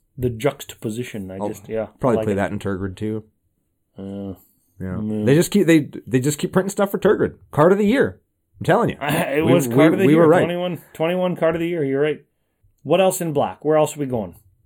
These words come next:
Speaker 1: I didn't have a whole ton in black that, that I want to talk about other than, like, those, like, Dockside Chef and Invoke Despair, because, uh, it was mostly rats and ninjas,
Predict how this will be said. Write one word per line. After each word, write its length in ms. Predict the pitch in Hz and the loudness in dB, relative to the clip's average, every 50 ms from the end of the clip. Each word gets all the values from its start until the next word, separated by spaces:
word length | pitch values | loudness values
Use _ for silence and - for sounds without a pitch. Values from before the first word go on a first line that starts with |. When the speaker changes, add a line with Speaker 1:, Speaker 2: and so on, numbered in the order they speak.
| _ _ _ _ _ _ _ _ _ - _ - | _ _ _ _ _ _ _ _ _ -20 _ -4
Speaker 1:
I 80 | 143 | -2
didn't 220 | 147 151 185 208 208 | -2 -2 -2 -4 -4
have 180 | 170 180 196 202 | -4 -4 -4 -4
a 40 | 170 | -6
whole 300 | 143 - 180 185 180 185 | -4 -2 -2 -2 -2 -4
ton 460 | - - - 147 151 160 170 160 - - | -10 -8 -4 -4 -4 -4 -4 -6 -8 -6
in 340 | 151 143 147 160 170 175 | -4 -2 -2 -2 -4 -4
black 480 | 151 151 143 135 139 151 190 208 - - | -4 -4 -6 -6 -6 -8 -8 -10 -10 -8
that, 280 | 156 156 143 135 - - - _ _ _ | -6 -6 -6 -6 -8 -12 -20 _ _ _
that 160 | - 139 139 131 | -8 -6 -4 -4
I 60 | 131 | -4
want 220 | 131 131 139 135 | -4 -6 -6 -8
to 80 | - 139 | -10 -12
talk 280 | - - 117 123 127 | -10 -10 -10 -8 -8
about 200 | 151 156 170 165 | -8 -8 -6 -4
other 200 | 147 139 135 143 | -2 -2 -2 -2
than, 240 | 135 135 135 131 127 | -2 -2 -2 -4 -2
like, 200 | 127 120 117 113 113 | -2 -4 -4 -6 -8
those, 640 | 117 117 113 131 131 131 131 127 117 107 - - _ _ _ _ _ _ - | -10 -4 -2 0 2 2 2 0 -2 -4 -10 -16 _ _ _ _ _ _ -6
like, 160 | - 120 110 | -6 -4 -2
Dockside 460 | 107 139 131 131 - - 139 127 117 | 0 0 -2 -2 -2 -4 -6 -6 -6
Chef 300 | - - 139 135 139 - 147 | -6 -4 -4 -4 -4 -2 -4
and 80 | 135 | -2
Invoke 340 | 123 120 113 123 127 123 - | -2 -2 0 -2 -2 -2 -4
Despair, 540 | - 117 - - 98 92 110 165 202 - _ _ _ _ _ _ _ _ _ _ _ _ _ _ _ | -8 -10 -10 -10 -8 -6 -4 -4 -6 -8 _ _ _ _ _ _ _ _ _ _ _ _ _ _ _
because, 760 | - 123 113 - - 135 131 127 120 110 - - - - - - _ _ - - _ _ _ _ _ _ _ | -6 -6 -6 -4 -4 -2 -2 -2 -4 -6 -8 -8 -8 -8 -10 -14 _ _ -20 -20 _ _ _ _ _ _ _
uh, 420 | - - - - - - 202 - 202 185 | -20 -20 -20 -18 -16 -14 -12 -12 -10 -8
it 160 | 185 185 180 | -8 -8 -4
was 160 | 180 190 165 | -4 -2 -2
mostly 520 | 147 175 170 165 170 175 170 - 196 214 208 | -2 -2 0 0 0 -2 -2 -4 -2 -2 -2
rats 580 | 170 147 151 151 139 139 151 165 202 - - - | 0 -2 -2 -2 -2 -4 -6 -6 -6 -8 -8 -6
and 260 | - 170 156 147 143 | -4 -4 -4 -2 -2
ninjas, 480 | 147 147 151 156 175 196 214 214 196 | -2 -2 -2 -2 -2 0 0 -2 -4